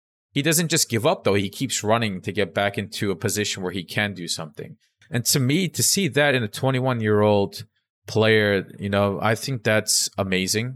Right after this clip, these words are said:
You don't see that in a lot of young players.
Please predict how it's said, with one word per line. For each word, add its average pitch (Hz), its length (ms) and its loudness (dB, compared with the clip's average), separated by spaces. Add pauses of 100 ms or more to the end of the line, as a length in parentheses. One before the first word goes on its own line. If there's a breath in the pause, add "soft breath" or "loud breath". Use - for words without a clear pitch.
You 92 100 -8
don't 117 220 0
see 107 300 0
that 95 240 2
in 95 120 -6
a 92 40 -4
lot 95 220 0
of 90 60 -4
young 90 240 -4
players. 120 500 0